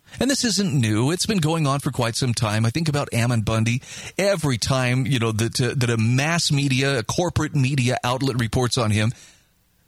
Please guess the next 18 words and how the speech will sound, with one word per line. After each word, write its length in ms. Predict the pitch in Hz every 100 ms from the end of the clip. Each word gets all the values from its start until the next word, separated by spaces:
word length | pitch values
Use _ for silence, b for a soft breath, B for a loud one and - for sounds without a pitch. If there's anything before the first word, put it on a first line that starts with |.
| _
inevitably, 540 | 151 190 226 139 87 87
within 260 | 123 143
the 60 | 139
first 300 | 185 190 -
sentence 400 | 226 202 208 -
or 80 | 175
two, 380 | - 147 113
come 220 | 127 127 131
the 60 |
words 360 | 117 127 151 - B -
"anti-government 880 | 160 180 175 131 143 165 156 165 139
activist," 720 | 165 175 - 117 117 - - - - _ _ _ _ _ _ _ _ _ _ _ _ _ _ _ _ _ _ _ _ _ _ _ _
because 240 | 127 175
they 100 | 156
couldn't 460 | 156 - 240 190 -
portray 400 | 180 160 185 185
him 220 | 165 147
as 280 | 123 117 -